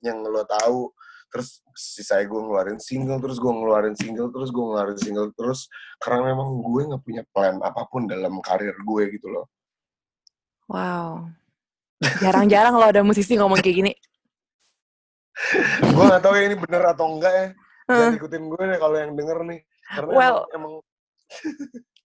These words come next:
Speaker 2: Well, lu udah, lu udah s-, one of many successful story sih.
Speaker 1: <laughs>
Speaker 2: Jadi
Speaker 1: Ya, gua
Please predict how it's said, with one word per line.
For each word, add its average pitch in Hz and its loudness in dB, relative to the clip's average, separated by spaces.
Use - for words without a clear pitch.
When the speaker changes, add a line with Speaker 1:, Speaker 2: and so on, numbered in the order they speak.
Speaker 2:
Well, 269 4
lu 392 8
udah, 208 6
lu 339 6
udah 220 6
s-, - -10
one 214 2
of 202 2
many 202 0
successful 202 -2
story 320 4
sih. 247 -2
Speaker 1:
<laughs> - -12
Speaker 2:
Jadi 247 4
Speaker 1:
Ya, - 0
gua 151 4